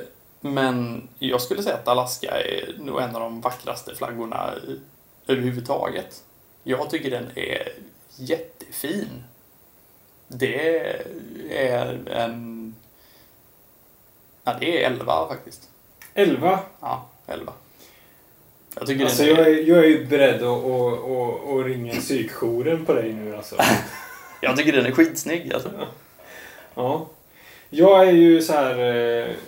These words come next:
Speaker 2: jag drar ju direkt, eh, kopplingen till, eh, Tuvalu.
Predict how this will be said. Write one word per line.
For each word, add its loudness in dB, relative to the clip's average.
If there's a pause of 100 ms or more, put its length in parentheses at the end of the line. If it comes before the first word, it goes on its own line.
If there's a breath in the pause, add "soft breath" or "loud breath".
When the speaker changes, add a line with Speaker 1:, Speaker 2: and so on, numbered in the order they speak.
(320)
Speaker 2:
jag 6
drar 6
ju 2
direkt, -4
eh, 0
kopplingen -4
till, -4
eh, -4 (2000)
Tuvalu. -2